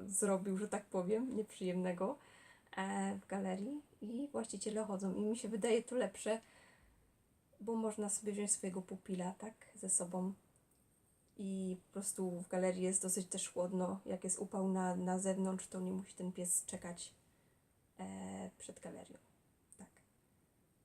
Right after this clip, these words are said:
Następna rzecz to jest, e, taka, że tutaj do wszystkiego wzywa się specjalistę.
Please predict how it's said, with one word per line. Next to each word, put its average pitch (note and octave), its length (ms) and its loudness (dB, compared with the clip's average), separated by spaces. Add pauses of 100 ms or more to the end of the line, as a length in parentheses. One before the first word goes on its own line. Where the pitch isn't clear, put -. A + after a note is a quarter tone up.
(140)
Następna G#3+ 640 0
rzecz - 480 -2
to G#3+ 220 -4
jest, G#3+ 400 4
e, G3 420 0 (100)
taka, A#3+ 280 -8
że G#3 140 -4
tutaj A#3 340 0
do G3+ 160 0
wszystkiego G#3 760 2
wzywa G3 380 0
się G3 160 -4
specjalistę. G3 840 4